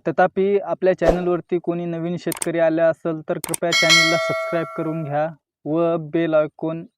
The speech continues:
all प्रेस करा, जेणेकरून आपल्याला नवनवीन व्हिडिओची माहिती लवकरात लवकर मिळेल. विलंब न करता चला तर मग कपाशीचे पाते गळ न होण्यासाठी काय करावे याबद्दल आपण संपूर्ण माहिती पाहू. मित्र हो, नमस्कार,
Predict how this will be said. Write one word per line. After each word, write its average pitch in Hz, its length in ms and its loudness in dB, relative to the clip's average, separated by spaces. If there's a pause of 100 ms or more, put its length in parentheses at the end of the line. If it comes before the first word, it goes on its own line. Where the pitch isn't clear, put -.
(200)
all 165 260 6
प्रेस - 500 -6
करा, 160 240 2
जेणेकरून 160 600 -6
आपल्याला 156 500 -2 (460)
नवनवीन 160 480 -4
व्हिडिओची 160 480 -4
माहिती 156 500 -4
लवकरात 151 420 -4
लवकर 143 320 -8
मिळेल. 151 280 -4 (640)
विलंब 180 360 0
न 180 120 -4
करता 165 280 -2
चला 165 260 0
तर 160 200 -4
मग 160 320 -6
कपाशीचे 160 520 -6
पाते 156 300 -2
गळ 160 240 -4
न 160 120 -6
होण्यासाठी 151 760 -6
काय 147 160 2
करावे 147 420 -4
याबद्दल 143 400 -4
आपण 139 200 -8
संपूर्ण 147 440 -8
माहिती 135 360 -8
पाहू. 143 260 -2 (1700)
मित्र 170 220 -2
हो, 190 240 4 (320)
नमस्कार, 175 400 2